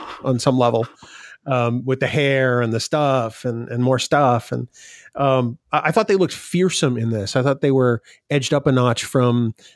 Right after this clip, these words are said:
Neville Page's designs for the J J movies. So I, I kinda dug it. But, you know, when they said back in Vegas that, "Well, yeah, we're gonna tell you what the reason is," I figured, "Okay, well, I can't wait to hear this 'cause I hope it's creative." I love the look. I wanna know how, you know, how they got from A to B and then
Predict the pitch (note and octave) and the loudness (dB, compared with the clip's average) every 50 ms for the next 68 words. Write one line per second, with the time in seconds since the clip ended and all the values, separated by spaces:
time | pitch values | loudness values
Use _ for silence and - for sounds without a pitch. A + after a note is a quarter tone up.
0 | _ - C3 B2+ B2+ C3 A#2+ A#2+ C#3 C3 B2 A#2+ B2 A#2 - A#2+ A2 B2 A#2+ B2 | _ -4 -2 0 2 2 0 2 0 0 2 0 0 0 0 0 2 2 2 2
1 | A#2 A2+ - - A#2 A2+ A2 A2 A#2+ B2 B2 A#2 B2 A#2 A2+ A2+ A2+ A2 A2+ A2 | 0 0 -2 -4 -4 -4 0 0 0 0 2 0 0 -2 -2 -2 -4 -4 -6 -8
2 | A#2 - - _ _ - - - - _ - - E3 D#3 D3+ D3+ D3+ D#3+ E3 - | -8 -10 -14 _ _ -20 -20 -20 -20 _ -6 -2 0 0 0 2 0 0 0 -2
3 | D#3 - - G#3+ F#3+ D#3 C3 D3 G3+ A#3+ A#3 D#3 B2 A#2+ - D3 C#3 C#3+ D3 C#3 | -4 -2 0 0 0 0 0 0 -2 0 0 0 -2 0 0 -2 0 2 2 2
4 | C3+ C#3 C3+ C3+ C3 - - F3 D#3 D3 C3+ - D#3 C#3+ C#3 C3+ - C#3+ A#2+ A2+ | 2 2 2 2 0 2 0 0 0 0 -2 -2 0 0 0 0 0 -2 0 2
5 | C3+ C#3 C#3+ C3+ B2 - - B2+ - - G#3+ A#3+ B3+ A#3+ B3+ A#3+ A3 G3+ E3+ - | 2 2 2 2 0 0 0 -2 -2 0 0 0 0 0 0 2 0 0 0 2
6 | F3 D#3 C#3 C3 B2+ C3 A#2+ C3 C3+ A#2+ A2 G#2+ A2+ - _ _ - - - - | 2 2 2 2 2 2 2 2 0 0 -2 -6 -8 -10 _ _ -20 -20 -20 -20
7 | - - - C#3 C#3 - E3+ D3 D3+ C#3+ C3+ A#2+ - _ _ _ _ - E3 G#3 | -20 -8 -4 -4 0 0 2 2 2 0 0 -2 -4 _ _ _ _ -4 -2 0
8 | - G#3 A3 C#4+ C#4+ _ _ - E3 D3 D#3 E3 - G#3+ F3+ F3 F3+ E3+ E3+ D#3 | 2 0 0 0 -2 _ _ -6 -2 0 0 0 0 0 0 0 0 0 2 0
9 | F3 D3+ - C3+ - - - C3 C3 C3+ D3+ F3 - D#3 - - - F#3 B3+ D#4+ | 0 2 0 -2 -2 0 -2 0 0 2 0 0 -2 -4 -10 -6 -4 -2 -2 0
10 | - - - - _ _ _ _ _ _ _ _ _ _ - C#3+ C3+ C3 D3+ E3 | 0 0 -2 -2 _ _ _ _ _ _ _ _ _ _ -6 -2 0 0 0 2
11 | E3 D#3+ C#3 F3+ A3+ A#3+ - C#3+ B2+ C#3 D3 D3+ D3+ D3+ D3+ D3+ D3 C#3+ C#3 _ | 2 0 2 2 0 0 0 0 0 2 2 2 2 2 2 2 0 -2 -4 _
12 | _ _ _ - - - D3+ D3+ C#3 C3+ C3+ D3+ D3 D3 C#3+ D3+ C#3+ - - D3 | _ _ _ -16 -8 -4 -2 0 0 2 2 2 2 2 2 0 -2 -2 0 0
13 | C3+ D3 C#3+ C#3 B2+ C#3 C#3 C#3+ C#3+ C#3 C#3 C3+ C3+ - - | 0 2 2 0 0 0 0 2 2 2 2 2 0 -2 -4